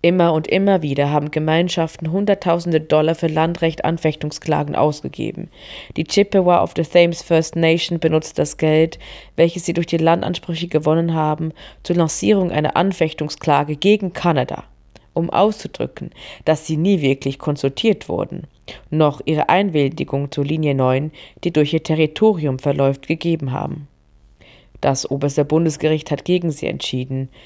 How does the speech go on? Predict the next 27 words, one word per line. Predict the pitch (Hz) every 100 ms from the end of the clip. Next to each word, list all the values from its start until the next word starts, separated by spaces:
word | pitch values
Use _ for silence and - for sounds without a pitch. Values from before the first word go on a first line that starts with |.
| - _
mit | 165 160
der | 156
Begründung, | 151 - 143 139 143 156 - -
dass | 156 -
indigene | 180 185 156 - 139
Völker | 139 - 151 151 156
nicht | 160 175
das | 170 151 180
Recht | 208 - -
haben, | 131 127 135 135 - -
zu | -
industriellen | 160 160 160 156 - 151 143
Projekten | 143 151 139 139 - 165
auf | 151
ihren | - 165 156
Territorien | 156 165 175 151 139 147 156 - -
Nein | 180 196 151 -
zu | 127
sagen. | 131 123 123 - 147 _ _ _ - - - - -
Die | 208
Linie | 196 175 151
neun | 139 139 143
ist | 165
immer | 156 170 147
noch | 139
in | 139 135
Betrieb. | 151 - - -